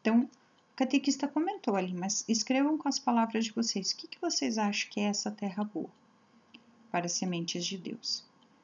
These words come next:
Então, não é a terra lá, mas o que que ela quer dizer em nós? O que que essa terra boa quer dizer em nós para recebermos as sementes de Deus?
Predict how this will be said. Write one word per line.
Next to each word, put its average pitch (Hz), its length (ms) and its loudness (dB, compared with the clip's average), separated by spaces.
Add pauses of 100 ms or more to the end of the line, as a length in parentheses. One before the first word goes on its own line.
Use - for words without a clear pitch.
(220)
Então, 226 280 4
não 208 240 8
é 269 80 6
a 339 200 4
terra 202 560 4
lá, 175 200 -2
mas 190 180 2
o 214 80 -4
que 311 120 0
que 311 120 -4
ela 269 160 2
quer 247 200 0
dizer 214 420 4
em 233 140 8
nós? 202 680 4 (320)
O - 20 -20
que - 120 -10
que - 100 -2
essa 262 240 2
terra 208 260 0
boa 190 220 -2
quer 190 160 -2
dizer 185 220 -4
em 202 140 2
nós 190 460 -2 (300)
para 202 100 0
recebermos 185 640 0
as 180 120 -2
sementes 185 480 -4
de 208 120 0
Deus? - 400 -8